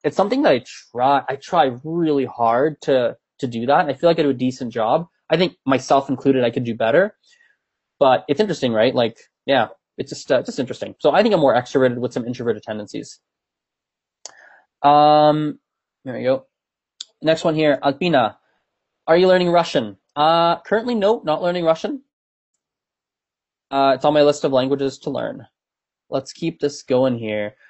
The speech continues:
Why don't we, uh, why don't we learn some Russian while we, yeah, I wanna learn some Russian live. Let's learn some Russian. Let's see, basic Russian phrases. There we go. Oh, I can't read this though.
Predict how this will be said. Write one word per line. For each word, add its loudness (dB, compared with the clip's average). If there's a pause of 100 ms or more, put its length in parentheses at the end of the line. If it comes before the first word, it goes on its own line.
(460)
Why 2
don't 6
we, 6
uh, 6
why 2
don't 0
we 4
learn 2
some -2
Russian -2
while 2
we, -4
yeah, 0
I 2
wanna -2
learn -2
some -2
Russian 0
live. 0
Let's -10
learn -4
some -6
Russian. -6 (1080)
Let's -10
see, -8
basic -2 (200)
Russian -2 (300)
phrases. -6 (2250)
There 2
we 2
go. 0
Oh, 4
I 0
can't 0
read 4
this 0
though. -8